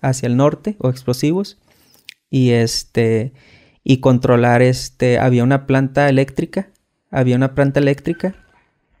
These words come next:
que proporciona electricidad casi a todos los pueblitos de ahí,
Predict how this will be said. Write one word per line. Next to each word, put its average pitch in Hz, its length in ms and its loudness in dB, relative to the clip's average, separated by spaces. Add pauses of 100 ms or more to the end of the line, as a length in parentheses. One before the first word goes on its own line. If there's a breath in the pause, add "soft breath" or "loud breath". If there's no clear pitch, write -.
(960 loud breath)
que 139 100 -2
proporciona 127 540 0
electricidad 131 540 0
casi 127 180 0
a 127 80 -2
todos 139 160 0
los 135 120 -2
pueblitos 123 420 0
de 131 80 2
ahí, 131 320 0